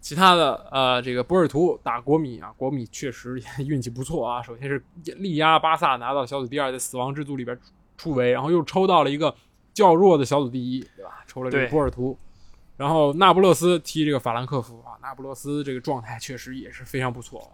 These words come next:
Speaker 1: 意甲上轮又赢了，继续保持不败啊。这五大联赛好像是唯一啊，不败球队，对吧？这个确实有点东西。
Speaker 2: 嗯，是。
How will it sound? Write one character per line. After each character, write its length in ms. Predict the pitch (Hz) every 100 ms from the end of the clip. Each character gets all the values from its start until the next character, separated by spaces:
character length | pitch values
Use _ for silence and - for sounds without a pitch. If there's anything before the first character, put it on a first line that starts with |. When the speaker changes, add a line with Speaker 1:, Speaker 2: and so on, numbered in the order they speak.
| -
Speaker 1:
意 100 | 139
甲 220 | 127 113 113
上 180 | 151
轮 100 | 131
又 220 | 156 196 135
赢 180 | 113 120
了， 120 | 117 _ _
继 120 | 175
续 280 | 139 165 131 - -
保 120 | 123
持 160 | -
不 120 | 127 131
败 100 | 139
啊。 220 | - - - - - - - -
这 100 | 131
五 160 | 120 123
大 140 | 165
联 120 | 143
赛 200 | 170 185
好 160 | 123 123
像 80 | 170
是 80 | 147
唯 160 | 143
一 340 | 208 226 226 185
啊， 240 | 123 104
不 120 | 131
败 120 | 160 139
球 220 | 123 123
队， 120 | 127
对 200 | 95 -
吧？ 140 | - -
这 120 | 123
个 60 | 107 85 _ _
确 160 | - 120
实 140 | - - - _
有 80 | 151
点 120 | 151
东 120 | 165 _
西。 100 | -
Speaker 2:
嗯， 100 | - - 139
是。 80 | 131